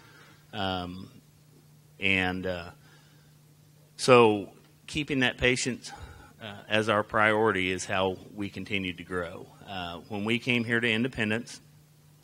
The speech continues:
we were watching, like everybody else was, what was happening with the hospitals. Um, when we got a call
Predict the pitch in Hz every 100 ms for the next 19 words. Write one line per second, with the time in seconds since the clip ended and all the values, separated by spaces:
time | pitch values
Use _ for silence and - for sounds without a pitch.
0 | - 95 98 101 101 104 - 120 139 -
1 | 95 107 104 117 120 113 101 104 98 110
2 | - 87 98 - 101 - 104 104 - -
3 | - - - 101 - 104 95 - 85 92
4 | - - - - - - - - 92 87
5 | 85 82 82 - - - - - - -
6 | - - 113 123 123 117 120 113 104 -
7 | 104 95 104